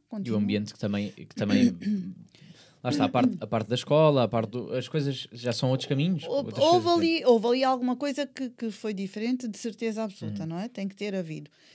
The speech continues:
Speaker 1: Mas é só para se perceber que, que, e os pais também provavelmente educaram de forma diferente. E se calhar, ao educar de forma diferente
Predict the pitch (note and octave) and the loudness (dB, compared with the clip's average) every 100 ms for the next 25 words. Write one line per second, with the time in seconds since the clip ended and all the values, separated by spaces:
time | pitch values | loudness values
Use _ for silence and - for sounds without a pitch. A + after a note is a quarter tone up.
0 | - - A#3 C4+ D4+ D4 D4+ C#4 C4+ B3+ | -20 -6 2 2 2 0 -2 -2 -2 -4
1 | - - A3 G#3+ G#3+ A3 C4 _ _ _ | -8 -14 -6 -2 -2 -2 -8 _ _ _
2 | _ _ - A3 G3+ - C4 C4 C#4+ - | _ _ -14 -12 -14 -6 -2 -2 -2 -4
3 | A3+ G3+ F#3+ - G#3+ A3+ - B3+ A#3 B3 | -2 0 0 -2 0 0 0 -2 0 -2
4 | A#3+ A3 G#3+ A3 G#3+ A3 A#3+ A#3+ G#3+ A#3 | -4 -4 -2 -2 -4 -4 -6 -8 -6 -6
5 | A#3+ B3 A#3 B3 B3+ A#3+ B3+ C4 C#4 C4+ | -4 -4 -8 -6 -6 -4 -4 -6 -4 -4
6 | C4 B3+ F3 D#3+ - A3 A#3+ B3 G3+ F3+ | -2 -6 -10 -10 -6 -2 2 2 2 0
7 | F#3+ G3+ G3+ A3 A3+ F#3+ - E3+ E3+ F3+ | 0 -2 -6 -4 -4 -4 -8 -12 -8 -8
8 | G3 G#3+ B3 B3+ C#4 D4 | -8 -10 -6 -4 -4 -8